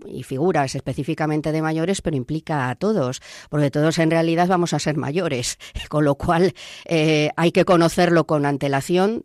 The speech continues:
l-, eh, esa, eh, esas normas para ese momento, para esa situación concreta, pero el derecho implica a todos.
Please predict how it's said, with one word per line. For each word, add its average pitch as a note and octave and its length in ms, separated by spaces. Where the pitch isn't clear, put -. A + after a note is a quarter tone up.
l-, C#3 400
eh, - 560
esa, D3 520
eh, - 200
esas C#3+ 560
normas D3+ 500
para C#3+ 180
ese D#3 440
momento, C#3+ 580
para D3 200
esa E3 120
situación E3 460
concreta, E3 440
pero C#3 160
el C#3 100
derecho C3+ 340
implica F3+ 640
a C#3+ 120
todos. B2+ 460